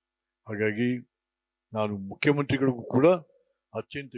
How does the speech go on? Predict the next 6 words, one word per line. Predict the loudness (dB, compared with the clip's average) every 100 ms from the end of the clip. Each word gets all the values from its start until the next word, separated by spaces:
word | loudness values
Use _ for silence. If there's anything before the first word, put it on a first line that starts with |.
| -8
ವಿನಮ್ರವಾಗಿ | -2 2 4 6 6 4
ವಿನಂತಿಸ್ತಾ | 2 0 -2 -8 -4 -2
ಇದ್ದೀನಿ, | 0 -2 -6 -8 _ _ _ _ _ 4
ದಯವಿಟ್ಟು | 8 8 6 4
ಇದಕ್ಕೆ | 0 -2 -4 -2
ಒಂದು | -2 0 -4